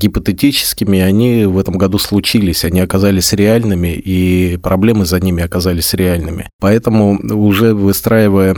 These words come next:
стратегию защиты, выстраивая свою комплексную систему защиты, важно полагаться, конечно, на те решения, в которых клиент может быть уверен, которые и, и зарекомендовали себя годами, и которые имеют необходимые сертификаты регуляторов, и которые отвечают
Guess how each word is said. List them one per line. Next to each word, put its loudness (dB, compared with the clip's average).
стратегию 0
защиты, -2
выстраивая 0
свою 2
комплексную -2
систему -2
защиты, 0
важно 0
полагаться, -2
конечно, -4
на 0
те -2
решения, 0
в -12
которых -2
клиент 0
может 0
быть -2
уверен, 2
которые -2
и, -2
и 0
зарекомендовали 0
себя 0
годами, 2
и -2
которые -2
имеют 0
необходимые 0
сертификаты -2
регуляторов, 0
и -4
которые 0
отвечают -2